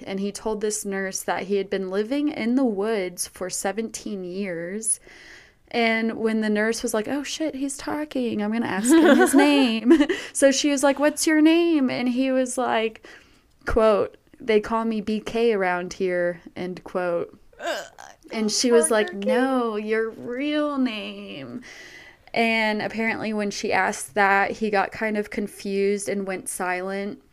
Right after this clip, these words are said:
Speaker 1: On his eighth day in this hospital, B K Doe became very agitated for some reason.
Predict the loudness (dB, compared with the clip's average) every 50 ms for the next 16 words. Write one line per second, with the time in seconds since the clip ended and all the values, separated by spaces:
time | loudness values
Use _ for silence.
0 | _ _ -20 -20 -20 -20 _ -20 _ _ _ _ _ _ _ _ _ _ _ _
1 | _ _ _ _ _ _ 2 2 4 4 4 4 2 2 2 2 0 2 2 0
2 | -2 0 4 6 6 8 6 6 4 2 0 -4 -4 -4 -2 -2 -2 -2 -2 -4
3 | -4 -2 0 0 2 2 2 2 2 0 -2 -4 -4 -4 -4 -4 -4 -4 -4 -2
4 | -2 -4 0 0 2 2 4 4 2 2 2 0 -2 -4 -6 -6 -6 -6 -6 -6
5 | -6 -4 -2 -2 0 0 2 0 0 0 0 -2 0 0 -2 -2 -6 -8 -8 -8
6 | -6 -4 -2 -2 -2 -2 -4 -4 -4 -6 -6 -4 -4 -4 -4 -4 -4 -6 -4 -4
7 | -4 -4 -4 -4 -2 -2 -2 -2 -4